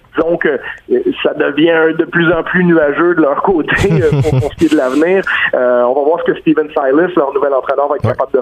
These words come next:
Speaker 1: faire, parce que c'est quand même une tête très respectée dans la ligue. Euh, très content de le voir obtenir sa chance, parce qu'on parlait de lui depuis plusieurs années.
Speaker 2: Ouais.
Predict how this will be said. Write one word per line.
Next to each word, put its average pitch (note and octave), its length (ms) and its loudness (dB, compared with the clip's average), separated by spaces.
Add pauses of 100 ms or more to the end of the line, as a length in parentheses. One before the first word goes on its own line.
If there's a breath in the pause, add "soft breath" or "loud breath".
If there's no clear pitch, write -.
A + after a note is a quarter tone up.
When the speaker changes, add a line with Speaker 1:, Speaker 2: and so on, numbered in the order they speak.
Speaker 1:
faire, F#3+ 160 -2
parce - 140 -14
que C#3+ 140 -4
c'est C#3+ 80 -4
quand C#3+ 100 -2
même C3+ 180 0
une C3+ 80 0 (140)
tête C3+ 120 -6
très D#3 160 -2
respectée C3+ 460 -2
dans C#3 140 0
la B2+ 120 2
ligue. D3 240 0 (280 loud breath)
Euh, A2+ 120 -2
très D#3+ 200 -4
content D#3 300 -2
de D#3 80 -2
le C3 100 -4
voir C#3 240 2
obtenir C#3 500 0
sa B2 120 -2
chance, D3+ 300 -2
parce C3 120 -4
qu'on C3+ 100 -2
parlait C3 260 -2
de - 60 -14
lui D3 120 0
depuis C3+ 240 -2
plusieurs B2 400 2
années. C#3+ 360 2
Speaker 2:
Ouais. G#2 140 0